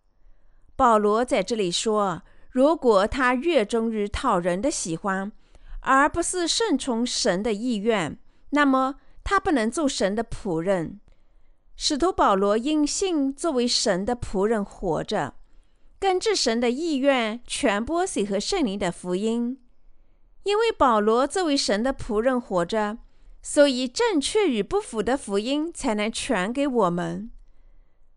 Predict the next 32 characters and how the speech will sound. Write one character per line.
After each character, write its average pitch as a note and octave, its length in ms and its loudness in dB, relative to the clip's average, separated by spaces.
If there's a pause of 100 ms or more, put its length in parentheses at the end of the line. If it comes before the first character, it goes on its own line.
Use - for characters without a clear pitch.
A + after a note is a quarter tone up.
(280)
正 D#4+ 220 4
如 B3 160 8
使 - 200 -2
徒 B3 160 2
保 A#3+ 240 2
罗 F#3+ 240 2
认 D4 260 0
为 A3 120 2
的 F3 140 -4
那 F#3+ 200 -2
样， E3+ 380 -4 (320)
他 C4 220 0
必 D4 200 0
须 A#3 200 -2
作 C#4 160 0
为 A3+ 120 2
神 G3+ 300 -2
的 B3+ 100 -2
仆 G#3+ 280 -2
人 G#3 360 0
传 A#3 380 0
播 D#4 220 0
和 F#3+ 180 0
捍 C4+ 320 0
卫 A3 160 2
水 G3+ 240 -4
和 A3 140 -2
圣 F#4 260 -2
灵 G3 140 -2
的 G3+ 120 -2
福 F3+ 280 -4
音。 A#3 420 -2